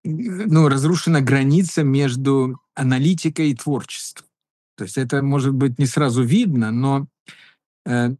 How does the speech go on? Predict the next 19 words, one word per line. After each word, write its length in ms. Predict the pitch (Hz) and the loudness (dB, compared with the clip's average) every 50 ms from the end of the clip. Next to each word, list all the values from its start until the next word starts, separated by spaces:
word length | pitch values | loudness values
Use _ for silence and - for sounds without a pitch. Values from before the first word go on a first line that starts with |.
| _ - | _ -4
до 200 | - 151 139 160 | 0 2 4 4
сих 240 | 151 - 175 139 - | 2 2 -2 -6 -4
пор 240 | - 226 254 269 240 | -4 -2 0 0 0
это 200 | 202 160 170 160 | 0 0 0 -4
все-таки, 720 | - - - 214 196 214 170 - - - 160 160 160 143 107 - _ | -4 -2 -4 -2 -2 -2 -6 -6 -4 -2 -2 0 -2 -4 -6 -14 _
э, 680 | 156 165 143 135 131 131 127 123 123 123 123 120 120 - - | -12 -8 -4 -2 -2 0 0 2 2 2 2 0 0 -2 -2
аналитика — 840 | - 131 139 147 185 202 156 - 123 120 - 131 127 123 123 127 - | 0 0 2 2 2 0 0 -2 -6 -4 -2 -2 -2 -2 -2 -4 -6
это 360 | - 131 131 120 - 123 120 | -6 -6 -6 -4 -4 -4 -4
письменная, 800 | - - - 131 110 - - 135 135 147 165 185 208 233 240 226 185 - _ _ _ - | -4 -4 -4 -4 -4 -2 -2 -2 0 2 2 0 0 0 0 -2 -4 -8 _ _ _ -4
да, 300 | 123 127 135 170 202 185 | -2 0 0 0 0 0
аналитическая, 800 | 147 139 131 131 123 117 - 120 104 - - - - - 110 107 110 | 2 2 2 2 0 -2 -4 -6 -6 -6 -12 -12 -8 -6 -4 -4 0
да, 280 | 120 147 175 190 196 - - - - - - | 0 2 2 2 0 -2 -6 -18 -18 -10 -6
а 140 | 117 120 | -6 -4
творчество, 800 | 120 - 135 147 180 233 226 175 - - 151 123 - - 131 113 104 | -2 0 2 4 4 4 4 2 0 -2 -6 -6 -4 -2 -2 -2 0
там, 220 | - 98 104 110 131 | -2 -2 0 4 4
образность — 880 | 165 196 196 180 151 135 117 101 113 120 113 104 101 - - - - | 4 4 4 4 2 2 0 0 0 -2 -2 -2 -4 -8 -14 -8 -4
это 300 | 135 156 160 - 143 131 123 | -4 -4 0 0 0 0 0
визуальное. 800 | 113 113 131 123 123 139 127 113 104 101 98 101 98 - - _ _ _ _ _ _ _ - - - - - - _ _ _ - | -2 -2 -2 0 2 2 2 2 0 -2 -8 -12 -14 -14 -14 _ _ _ _ _ _ _ -20 -20 -20 -20 -20 -20 _ _ _ -4
И 500 | 127 131 135 135 135 135 135 131 135 | 0 0 2 2 2 2 2 0 -2